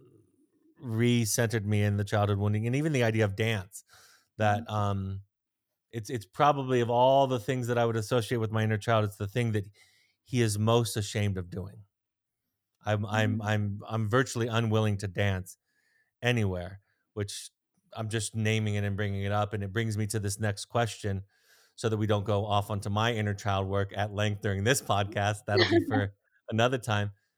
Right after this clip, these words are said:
Speaker 1: What does it look like to do inner child work? What does inner child work look like from your perspective?
Speaker 2: It looks incredibly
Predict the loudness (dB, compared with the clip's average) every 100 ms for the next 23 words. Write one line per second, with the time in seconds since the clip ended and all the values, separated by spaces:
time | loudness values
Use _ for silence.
0 | _ 0 4 4 2 0 6 6 6 4
1 | 2 0 -2 0 0 -2 -4 -4 -4 -6
2 | -6 -6 -2 -2 -2 -2 0 2 2 4
3 | 0 0 2 2 2 -2 -2 -6 _ _
4 | _ _ _ _ -8 -4 -4 -6 -10 -10
5 | -10 -16 -20 _ _ _ _ _ _ 0
6 | 0 0 -8 -6 -2 -2 -4 -12 -12 -12
7 | -12 -16 _ _ _ _ _ _ _ 0
8 | 0 0 -4 0 2 2 2 0 0 0
9 | -2 -4